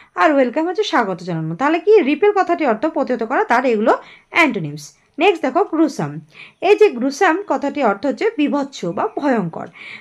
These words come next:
তো এর অ্যান্টোনিম কী হবে? প্লেজেন্ট, বিউটিফুল and লাভলি। তারপর দেখো নেক্সট ক্লেভার। তো ক্লেভার কথা অর্থ হচ্ছে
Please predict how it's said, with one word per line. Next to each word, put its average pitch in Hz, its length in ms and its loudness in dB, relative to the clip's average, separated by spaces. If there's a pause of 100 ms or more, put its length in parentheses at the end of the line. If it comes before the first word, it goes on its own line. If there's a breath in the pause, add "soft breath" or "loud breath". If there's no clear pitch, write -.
(120)
তো 320 60 0
এর 277 160 2
অ্যান্টোনিম 233 420 0
কী 381 160 2
হবে? 370 280 2 (140)
প্লেজেন্ট, 254 640 0 (180)
বিউটিফুল 381 520 0
and 302 280 -2
লাভলি। 165 400 -4 (460 loud breath)
তারপর 349 260 2
দেখো 330 260 0
নেক্সট 311 440 -6
ক্লেভার। 247 480 2 (400)
তো 285 120 -6
ক্লেভার 330 400 2
কথা 311 220 0
অর্থ 220 160 -2
হচ্ছে 240 260 -2